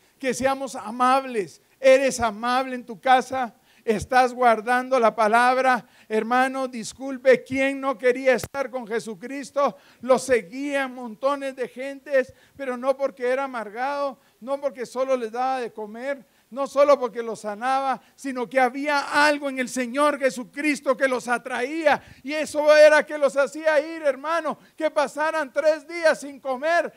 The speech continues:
escuchándola hasta que Él tuvo misericordia y les proveyó comida hasta el más pequeño, hasta el más grande. Hermano, cinco peces y dos panes suficientes para que el Señor multiplicara otra vez lo poco, lo hace mucho.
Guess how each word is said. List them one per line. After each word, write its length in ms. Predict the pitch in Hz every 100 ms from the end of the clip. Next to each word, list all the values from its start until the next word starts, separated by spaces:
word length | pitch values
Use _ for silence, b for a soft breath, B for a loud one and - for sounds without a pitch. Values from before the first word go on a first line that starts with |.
| b
escuchándola 1000 | 311 302 - 277 226 - 320 330 339 311
hasta 220 | 320 294 294
que 180 | 277
Él 120 | 311 311
tuvo 260 | 339 339
misericordia 1000 | 330 294 285 285 262 - 311 339 339 311 b b
y 120 | 302 302
les 240 | 285 277
proveyó 680 | 320 302 285 269 277 320 320
comida 420 | 330 285 311 330
hasta 200 | 294 302
el 80 | 262
más 260 | 285 330 320
pequeño, 480 | 311 - 320 330
hasta 200 | 311 -
el 60 | 277
más 220 | 294 311
grande. 540 | 294 320 339 339 277 - b b
Hermano, 1080 | 277 262 277 349 349 359 370 370 339 277 - _ _ _ _ _ _ _
cinco 500 | - 320 330 302 277
peces 500 | 330 339 311 302 247
y 40 |
dos 280 | 294 320 311
panes 420 | 330 339 339 285
suficientes 1000 | 294 269 285 254 311 339 330 320 254 - _ _ _ _ _
para 300 | 233 240 240
que 80 | 247
el 80 | 226
Señor 400 | 247 233 269 277
multiplicara 880 | 277 254 - 240 233 220 294 269
otra 260 | 262 254 269
vez 180 | 277 277
lo 180 | 262 -
poco, 340 | 294 285 269
lo 120 | 247
hace 200 | 262 247
mucho. 360 | 247 240 -